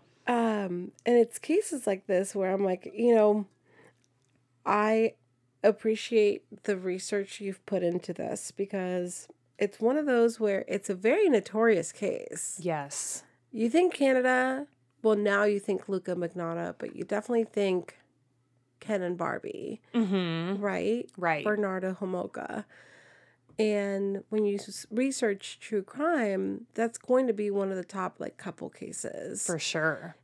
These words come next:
Speaker 1: And I had never, and I know there's other cases. I have a terrible memory, first and foremost, but I never heard of it with this much detail. And, like, now it's w-, gonna be one of those things where I'm like,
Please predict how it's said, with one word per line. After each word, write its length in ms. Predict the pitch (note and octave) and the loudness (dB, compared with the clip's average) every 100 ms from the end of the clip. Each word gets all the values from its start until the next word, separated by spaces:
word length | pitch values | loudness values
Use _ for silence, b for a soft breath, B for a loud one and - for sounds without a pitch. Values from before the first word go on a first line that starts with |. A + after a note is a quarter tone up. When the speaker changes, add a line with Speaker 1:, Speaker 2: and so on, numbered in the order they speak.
| - | -2
Speaker 1:
And 140 | A3 | 0
I 120 | G#3 A3+ | 2 0
had 140 | C#4 | -2
never, 1000 | A#3+ B3 C4 D#4+ A3+ F#3+ F#3 F#3 A3 A3+ - | -2 -2 0 0 2 2 2 0 -4 -6 -6
and 120 | G#3+ | -2
I 60 | G#3+ | 0
know 220 | G#3 G#3 | 0 0
there's 240 | A#3 B3 | 2 0
other 260 | G#3+ G#3+ G3+ | -2 -4 -6
cases. 500 | - F3+ F3+ F3+ F3 | -6 -10 -8 -8 -6
I 60 | G#3+ | -6
have 100 | G#3+ | -6
a 40 | - | -6
terrible 340 | - G#3+ G#3 | -6 -2 0
memory, 460 | G3 F3 E3+ F3+ F3+ | 0 -2 -2 -4 -8
first 280 | - F#3 - | -8 -8 -6
and 100 | E3+ - | -10 -8
foremost, 580 | - - - A3+ - - b b b b | -8 -6 -4 -4 -6 -18 b b b b
but 280 | - G3 G3 _ _ _ - | -2 0 -2 _ _ _ -2
I 120 | G#3+ | 0
never 400 | G#3+ G#3+ G3+ G#3+ | 2 0 0 -4
heard 260 | - A3+ A3 | -2 -2 0
of 80 | |
it 220 | G3+ - - | -2 -4 -4
with 160 | G3 - _ | -6 -8 _
this 360 | G3 G3+ G3 G#3+ | -4 -4 -2 -4
much 260 | G3 - | -4 -6
detail. 520 | - F3+ A#3+ C4 G#4 A#4 _ _ _ _ - | -10 -6 -4 -2 -2 -6 _ _ _ _ -2
And, 160 | G#3+ | 0
like, 200 | G#3 G3 | 0 -2
now 360 | G#3+ G3+ G3+ G#3 | -2 2 2 2
it's 160 | G3+ | 0
w-, 160 | - G3 | -6 -6
gonna 160 | G#3 G3+ | -4 -4
be 140 | F#3+ | -4
one 160 | F#3 F#3+ | -2 -2
of 60 | |
those 180 | F3 F3+ | -2 -4
things 240 | - F#3+ F#3+ | -4 -4 -2
where 60 | |
I'm 60 | F3+ | -4
like, 180 | E3+ | -6